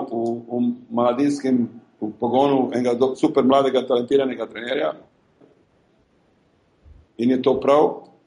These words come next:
Včasih so govorili, ja, dajmo vzeti enega Difovca mladega, pa naj se tam uči. Ja, to pa ni res, to je zame, to je zame utopija, ker to so igralci, to je filter za prvo, za prvo moštvo mladinci in <clears throat> sami te rezultati, ki se teh mladincih, eh,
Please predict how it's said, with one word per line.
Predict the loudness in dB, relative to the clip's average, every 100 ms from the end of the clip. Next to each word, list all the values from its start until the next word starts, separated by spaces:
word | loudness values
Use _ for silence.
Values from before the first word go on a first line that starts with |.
| _ -12
Včasih | 0 2 2 -4
so | -8
govorili, | -4 -2 0 0 -2 -10 _
ja, | -2 0
dajmo | 2 0 0
vzeti | -2 -2
enega | -2 -2 -2
Difovca | 0 0 -2 -2 -2
mladega, | 0 0 -2 -8
pa | -8 -6
naj | -6 -8
se | -6
tam | -2 0
uči. | -2 -2 0 0 -2 _ _ _ -4
Ja, | -4 -6 -14 _
to | 0 2
pa | 2
ni | 2
res, | 2 2 0
to | -4 -4
je | -4 -4 -6
zame, | -6 -6 -4 -8 -12 -16 _ _ _ _ _
to | -4
je | 0
zame | 2 2
utopija, | 0 0 4 4 4 -2
ker | -6 -6 -6
to | -2 0
so | 0 -2
igralci, | 2 2 2 -2
to | -4
je | -2 0
filter | 0 0 -2
za | -6 -8
prvo, | -6 -4 -6 -10 _
za | -12
prvo | -6 -4 -4
moštvo | -4 -8 -14
mladinci | -16 -14 -16 -16 -10
in | -8 -10 -14 _
<clears throat> | -4 0
sami | 2 2 2
te | 0
rezultati, | 0 -2 0 0 0
ki | -6 -8
se | -8
teh | -10 -8
mladincih, | -6 -6 -6 -8 -8
eh, | -4 -4